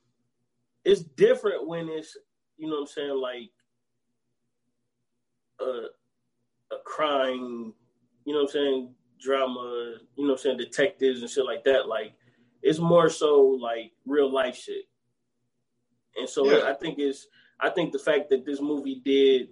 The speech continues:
Speaker 1: you know what I'm saying, what it did and, and became a classic in its own right, I think that it's just a tribute to the author and how well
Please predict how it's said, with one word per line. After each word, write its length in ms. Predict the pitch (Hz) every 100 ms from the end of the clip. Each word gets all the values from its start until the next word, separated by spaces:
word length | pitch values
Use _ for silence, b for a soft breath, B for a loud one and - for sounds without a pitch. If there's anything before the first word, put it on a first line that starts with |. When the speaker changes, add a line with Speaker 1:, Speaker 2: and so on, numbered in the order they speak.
| _ -
Speaker 1:
you 100 | 143
know 80 | 143
what 40 | 127
I'm 20 |
saying, 240 | 143 131
what 140 | 127 135
it 180 | 127 117
did 440 | 139 139 131 120 _ _ _ _ _ _ _ _ _
and, 400 | 120 120 117 113
and 200 | - 127
became 540 | 120 117 139 139 131 120
a 60 | 110
classic 500 | - 135 131 139 135
in 100 | 131
its 140 | 127
own 240 | 131 131
right, 300 | 123 139 107 - b b b b
I 80 | 135
think 240 | - 151
that 220 | 143 135 127
it's 200 | 135 135
just 200 | 139 135
a 40 | 131
tribute 520 | - 151 139 139 -
to 300 | - 123 120
the 80 | 120
author 520 | - 131 131 131 120
and 80 | 117
how 200 | 127 127
well 300 | 123 135 131